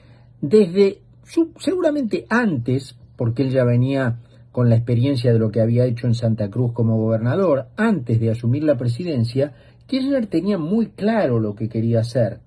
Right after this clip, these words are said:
Es decir, él quería acceder a ese lugar para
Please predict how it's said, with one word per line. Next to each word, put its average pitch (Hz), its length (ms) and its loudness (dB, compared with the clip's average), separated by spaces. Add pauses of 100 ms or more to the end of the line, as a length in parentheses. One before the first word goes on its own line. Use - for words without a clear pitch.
(160)
Es - 220 -20
decir, 117 220 0
él 123 180 0
quería 170 380 0
acceder 156 920 0
a 131 160 -2
ese 143 220 -4
lugar 185 480 0 (440)
para 277 320 4